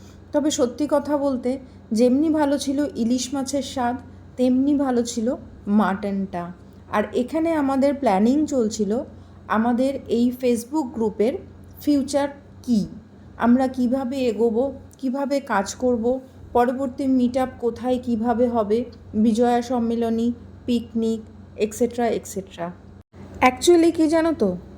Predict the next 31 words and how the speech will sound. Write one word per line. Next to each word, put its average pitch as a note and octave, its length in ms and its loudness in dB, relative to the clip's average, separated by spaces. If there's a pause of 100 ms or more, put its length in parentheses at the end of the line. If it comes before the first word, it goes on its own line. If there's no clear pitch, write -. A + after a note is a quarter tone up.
মানুষের C4 500 4
সাথে D4+ 340 2
না B3 280 4
মিশলে A#3+ 580 2 (320)
তোমার C#4 320 4
ধারণা A#3+ 540 4
কখনো C#4 380 2
বদলাবে F3+ 580 2
না। F3 220 -6 (420)
কিছু D4+ 260 2
স্বার্থপর D4 680 2
মানুষ C4+ 460 2
জীবনে C4+ 420 2
এক B3+ 180 0
সময়ে C4 500 2
এসেছে, C4+ 500 2 (320)
ব্যবহার B3+ 560 4
করে C#4 220 2
বেরিয়ে A#3 440 2
গিয়েছে B3 440 2
মানে A#3 360 0 (280)
সব C4 360 2
মানুষ A#3+ 560 2
যে C4+ 120 2
খারাপ A#3 400 2 (360)
তা A3+ 180 2
কিন্তু A#3 400 0
নয়। F3 400 -4 (340)
এটা A#3+ 240 0
বুঝতে A3+ 500 2
হলে B3+ 340 2